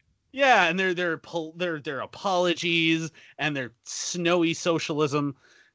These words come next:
and <laughs> goddamn sick of it.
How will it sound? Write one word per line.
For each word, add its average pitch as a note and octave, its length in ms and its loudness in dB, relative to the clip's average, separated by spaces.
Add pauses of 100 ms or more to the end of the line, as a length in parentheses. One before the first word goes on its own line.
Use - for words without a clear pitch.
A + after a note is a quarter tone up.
(140)
and D3 420 0 (1300)
<laughs> - 1200 -20
goddamn E3 480 2
sick E3+ 240 0
of D#3 80 0
it. C3+ 120 -2